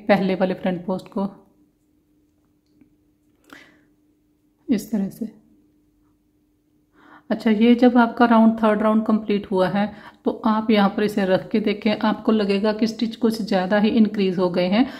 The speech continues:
तो इस तरह से आपको झोल दिखेगा। लेकिन इसकी आप टेंशन ना लें, जब आप नेक्स्ट राउंड और उसके नेक्स्ट राउंड बनाएंगे, तो ये आप, अपने आप ठीक हो जाएगा।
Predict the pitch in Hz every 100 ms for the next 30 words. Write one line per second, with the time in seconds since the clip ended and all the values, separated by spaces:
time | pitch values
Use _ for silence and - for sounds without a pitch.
0 | - - 226 247 233 226 226 220 240 233
1 | 190 196 190 180 185 170 165 - 214 233
2 | 226 - 233 226 214 190 170 220 220 226
3 | 226 226 220 220 220 208 202 - 202 202
4 | 202 214 208 - 214 196 190 - 202 196
5 | 185 180 190 226 240 - - - 233 226
6 | 220 202 - - 226 220 214 202 - 175
7 | 170 165 165 156 165